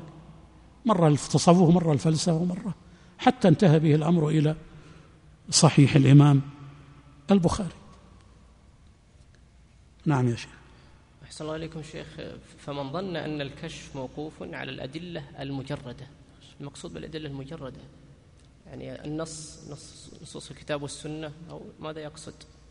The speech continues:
Speaker 1: إيه، يعني هو يقول إن، إنه، آه، طبعًا الكشف الصوفي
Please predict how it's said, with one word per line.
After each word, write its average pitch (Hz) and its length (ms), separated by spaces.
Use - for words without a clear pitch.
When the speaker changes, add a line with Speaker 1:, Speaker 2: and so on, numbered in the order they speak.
Speaker 1:
إيه، 226 120
يعني 190 220
هو 208 160
يقول 175 540
إن، 156 540
إنه، 147 400
آه، - 220
طبعًا 160 200
الكشف 151 400
الصوفي 156 520